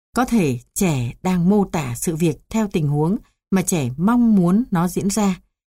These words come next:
Điều này khác với mục đích che giấu sự thật khi nói dối. Bé Alexandra thậm chí còn không hiểu rằng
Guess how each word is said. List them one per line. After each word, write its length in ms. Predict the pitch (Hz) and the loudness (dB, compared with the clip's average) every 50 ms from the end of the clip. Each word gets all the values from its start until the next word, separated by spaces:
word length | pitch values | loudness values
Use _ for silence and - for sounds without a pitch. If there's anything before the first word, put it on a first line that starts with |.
| _ - | _ -2
Điều 180 | 208 214 214 196 | 0 2 4 4
này 180 | 190 185 170 | 4 2 0
khác 220 | 165 - 294 302 - | -2 -4 -8 -4 0
với 100 | 208 214 | 2 2
mục 200 | 226 220 - - | 2 2 2 0
đích 180 | 202 262 - | -4 -4 -4
che 220 | - - 214 202 180 | -2 -2 0 0 0
giấu 220 | 165 160 160 202 | 0 0 0 0
sự 220 | 202 - 208 - - | -2 -2 -4 -6 -4
thật 180 | - 156 147 - _ | -6 -6 -6 -6 _
khi 120 | - 185 | -2 0
nói 160 | 170 160 165 | 0 2 0
dối. 340 | 160 - 160 147 151 180 240 - _ _ _ _ _ _ _ _ _ _ _ _ _ _ - | 0 0 -2 0 -2 -4 -6 -8 _ _ _ _ _ _ _ _ _ _ _ _ _ _ -2
Bé 300 | 185 165 165 165 185 214 | 0 2 2 2 0 -2
Alexandra 1040 | - - 185 170 170 214 220 - - 190 170 165 160 170 165 160 156 156 143 - _ _ _ _ - | -2 -4 -4 -2 -2 -2 -4 -4 -4 -2 -2 -2 -2 -2 -2 -2 -2 -4 -6 -10 _ _ _ _ -8
thậm 220 | - 220 202 - 160 | -6 -6 -4 -4 -6
chí 380 | - - 190 180 196 240 302 - - | 0 0 2 2 2 0 -2 -4 -4
còn 220 | 190 165 147 135 | -2 -2 -2 -2
không 220 | - - - 262 240 | -4 -4 -2 0 2
hiểu 200 | 220 220 151 123 | 2 2 2 0
rằng 280 | - 156 143 131 123 | -2 -2 -2 -2 -4